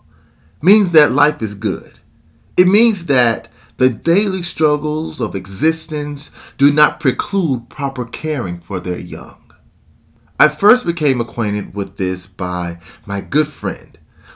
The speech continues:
who is also a warrior in the work of education. When she spoke of this, <laughs> I was awestricken. I saw the beauty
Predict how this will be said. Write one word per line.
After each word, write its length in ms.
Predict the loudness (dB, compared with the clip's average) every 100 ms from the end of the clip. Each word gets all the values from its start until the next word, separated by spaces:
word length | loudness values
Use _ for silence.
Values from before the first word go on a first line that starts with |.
| 0
who 120 | 2
is 80 | 2
also 440 | 4 4 2 0 0
a 100 | 0
warrior 520 | 0 2 2 -2 -4
in 180 | -4 -2
the 80 |
work 180 | -2 -2
of 120 | -2
education. 640 | -4 -4 -8 -8 -10 -16 -20 _ _ _ _ _
When 160 | -2
she 160 | 0 -2
spoke 480 | -2 0 2 2 0
of 160 | -8
this, 460 | -6 -6 -6 -12 -16 _ _ _ _
<laughs> 480 | -20 -20 _ _ -12
I 60 | -10
was 200 | -8 -8
awestricken. 640 | -6 -6 -8 -12 -16 -16 -20 _ _ _ _ -20 _ _ _ _
I 60 | -4
saw 220 | 2 2
the 120 | 2
beauty 880 | -2 -6 -6 0 2 2 -4 -8